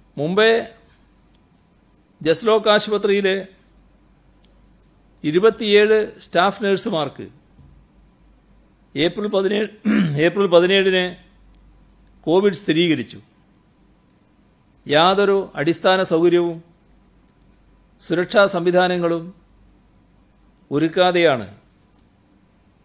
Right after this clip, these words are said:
രോഗികളായി ഇവരെ പാർപ്പിച്ചിട്ടുള്ളത് എന്ന പരാതി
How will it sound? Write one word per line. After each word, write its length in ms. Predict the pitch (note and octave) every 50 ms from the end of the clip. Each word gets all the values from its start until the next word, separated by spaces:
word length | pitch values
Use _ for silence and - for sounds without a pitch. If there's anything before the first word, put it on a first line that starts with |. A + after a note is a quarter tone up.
| _ _ _ -
രോഗികളായി 640 | C3 C3+ D3+ E3+ F3+ F#3+ F#3+ F3+ F#3 F3+ F3+ F3+ F3
ഇവരെ 240 | E3 D#3+ E3+ F3+ F3
പാർപ്പിച്ചിട്ടുള്ളത് 720 | D#3 E3+ D3+ D#3 D#3+ F3 F3 D3+ F3+ D#3+ E3+ E3+ E3 E3+ D#3+
എന്ന 140 | D#3 D#3 D#3+
പരാതി 460 | D3 C#3+ C#3+ D3+ D#3+ D#3+ D3+ D3+